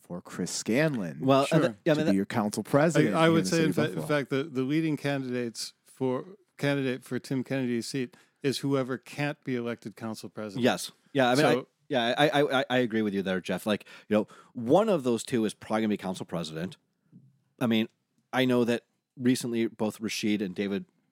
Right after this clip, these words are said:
Speaker 2: Rivera said, like, you know, like, "Oh, why can't I be council president?" But, like, that's not happening. Um, like, it's, it's, you know, either Scanlon or Nowakowski. Uh, and, yeah, whoever doesn't end up being council president, um, it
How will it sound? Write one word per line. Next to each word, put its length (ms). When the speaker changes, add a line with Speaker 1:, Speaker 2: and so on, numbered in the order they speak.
Speaker 2:
Rivera 460
said, 220
like, 280
you 80
know, 200
like, 200
"Oh, 140
why 200
can't 200
I 100
be 120
council 340
president?" 400
But, 80
like, 140
that's 180
not 120
happening. 460
Um, 400
like, 200
it's, 160
it's, 100
you 100
know, 140
either 240
Scanlon 440
or 140
Nowakowski. 560
Uh, 140
and, 260
yeah, 240
whoever 440
doesn't 460
end 140
up 60
being 220
council 300
president, 560
um, 340
it 140